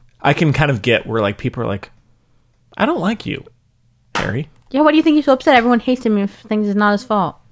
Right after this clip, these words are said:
Speaker 1: Yeah, I'm, I might be there with you. Now, in the, as cinematically, watching it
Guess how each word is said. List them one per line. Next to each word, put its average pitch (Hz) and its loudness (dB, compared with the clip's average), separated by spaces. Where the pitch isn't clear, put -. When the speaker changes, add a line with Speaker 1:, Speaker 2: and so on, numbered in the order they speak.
Speaker 1:
Yeah, 98 -4
I'm, 143 -2
I 113 -4
might 135 -4
be 120 -4
there 107 -2
with 107 -4
you. - -14
Now, 143 4
in 151 4
the, 135 4
as 131 2
cinematically, 156 0
watching 127 2
it - -6